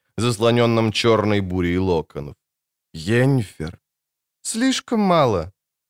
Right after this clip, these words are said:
Узкие губы видения, неожиданно искривившиеся,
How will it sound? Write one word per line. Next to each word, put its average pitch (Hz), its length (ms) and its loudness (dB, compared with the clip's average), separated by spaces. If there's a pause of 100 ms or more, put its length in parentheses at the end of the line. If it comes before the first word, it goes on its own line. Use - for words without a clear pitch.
Узкие 123 480 2
губы 113 300 2
видения, 107 680 0
неожиданно 117 640 0
искривившиеся, 104 1080 -4